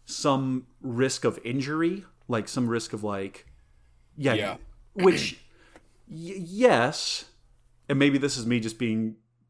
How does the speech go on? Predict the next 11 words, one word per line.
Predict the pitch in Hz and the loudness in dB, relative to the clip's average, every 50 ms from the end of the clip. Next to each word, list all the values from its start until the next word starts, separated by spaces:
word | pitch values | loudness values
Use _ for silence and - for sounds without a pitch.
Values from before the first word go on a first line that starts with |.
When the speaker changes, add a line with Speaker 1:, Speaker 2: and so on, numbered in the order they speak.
| _ _ _ _ _ _ _ _ _ | _ _ _ _ _ _ _ _ _
Speaker 1:
too | - - 151 131 | -2 2 2 2
pedantic, | 123 - 131 110 120 117 117 110 107 - 107 98 98 - - - - | 2 0 0 0 0 0 0 0 -2 -2 -4 -4 -6 -8 -8 -4 -2
but | 151 | 0
it's | 143 139 - | 0 2 2
like, | 160 156 165 165 - | 2 2 2 2 4
well, | 214 202 202 196 190 180 185 - - - - _ _ _ _ _ _ _ _ _ _ _ _ _ _ _ _ _ - | 4 4 6 4 4 2 0 -6 -18 -20 -20 _ _ _ _ _ _ _ _ _ _ _ _ _ _ _ _ _ -2
I | 180 | 2
mean, | 202 208 196 185 175 | 2 2 2 4 6
like, | 165 160 151 139 123 117 113 - - - _ _ _ _ _ _ _ | 8 10 10 10 8 6 2 -6 -16 -20 _ _ _ _ _ _ _
cooking | - - - 202 - - 139 110 104 104 104 98 - - _ _ _ _ _ _ _ _ _ _ _ _ _ - | -2 0 0 2 2 2 0 2 2 0 -2 -4 -6 -10 _ _ _ _ _ _ _ _ _ _ _ _ _ -2
can | - 165 135 127 120 120 | 0 2 2 2 0 -2